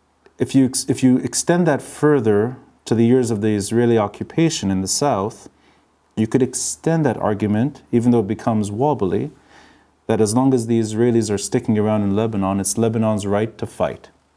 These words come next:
Uh, I don't know if it's Hezbollah's rule, but that's a Lebanese responsibility. And there you have words that became national as opposed to party, which is resistance.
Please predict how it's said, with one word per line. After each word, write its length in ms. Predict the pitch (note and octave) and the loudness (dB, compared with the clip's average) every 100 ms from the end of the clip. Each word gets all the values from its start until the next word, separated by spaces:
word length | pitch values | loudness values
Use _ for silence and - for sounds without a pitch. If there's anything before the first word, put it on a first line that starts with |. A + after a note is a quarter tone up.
| _ _ _ _ _ _ _ _ _ | _ _ _ _ _ _ _ _ _
Uh, 320 | - F#2 F#2 - | 0 0 0 0
I 60 | |
don't 120 | G#2+ A2 | 0 0
know 80 | |
if 80 | G#2 | -2
it's 140 | F#2 - | -6 -6
Hezbollah's 640 | F#2 E2+ G2+ G2 F#2 F#2+ | -6 -4 -2 -2 -2 -2
rule, 500 | F#2+ E3+ G#2+ F2+ B2 - _ _ _ _ - | 2 2 2 -2 -6 -14 _ _ _ _ -4
but 140 | F#2 | -2
that's 520 | G#2+ G2+ - - - - | -2 -4 -6 -6 -8 -4
a 80 | A2 | 0
Lebanese 600 | A#2 A2+ A2 A#2 A2+ G#2 | 0 0 0 2 2 0
responsibility. 1040 | G2+ - A2+ G#2+ G#2 A2+ A#2+ C3 D#3+ E3+ - _ _ _ | -4 -2 -2 -2 -2 0 2 0 -2 -4 -10 _ _ _
And 100 | A2 | 0
there 80 | C3 | 2
you 140 | C3 B2 | 2 2
have 200 | B2+ A2+ | -2 -2
words 340 | A#2+ A#2+ A#2 | 0 0 0
that 120 | A2 | -4
became 460 | G#2+ - C#3+ C3 B2 | -4 -4 0 2 2
national 500 | E3+ F3+ - G2+ G2+ | 0 -2 -2 -2 0
as 140 | G2 | -2
opposed 400 | G2+ A2+ A2 - | -2 0 0 -2
to 240 | - G#2 G2 _ - _ _ | -4 -2 -4 _ -20 _ _
party, 440 | - B2 F#2+ D#2 - _ _ _ - | -2 -2 -2 -4 -8 _ _ _ -6
which 180 | G#2+ - | -2 0
is 160 | A2+ | 2
resistance. 760 | B2+ B2 A#2+ - - - - | 2 2 0 -4 -8 -10 -12